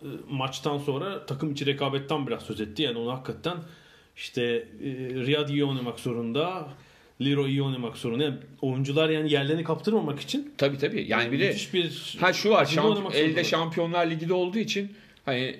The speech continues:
Speaker 2: e, o konuda biraz daha içi rahat. Yani hani oyuncuları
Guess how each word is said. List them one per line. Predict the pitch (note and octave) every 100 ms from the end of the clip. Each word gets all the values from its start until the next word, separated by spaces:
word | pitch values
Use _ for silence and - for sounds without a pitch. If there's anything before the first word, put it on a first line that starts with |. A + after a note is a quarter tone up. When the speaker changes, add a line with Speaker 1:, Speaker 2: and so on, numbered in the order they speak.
| -
Speaker 2:
e, | - G#2 G2+ G#2+ G#2+
o | - C#3+
konuda | D3 D3 C#3+ D3
biraz | C#3+ C#3+ C#3
daha | D3+ C#3+
içi | C#3 D#3
rahat. | D3 C3+ A2+
Yani | A#2 A2
hani | A#2 A2 G#2+ -
oyuncuları | B2 B2 A#2+ A#2 A#2+ A2